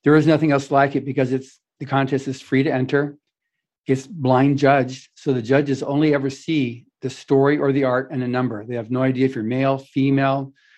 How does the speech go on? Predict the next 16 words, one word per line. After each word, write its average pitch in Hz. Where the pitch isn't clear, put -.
your, 120
um, 113
nationality, 135
ethnicity, 135
sex, 131
anything 131
at 123
all. 120
It's 110
just -
strictly 151
by 135
the 131
merit 139
of 120
your 139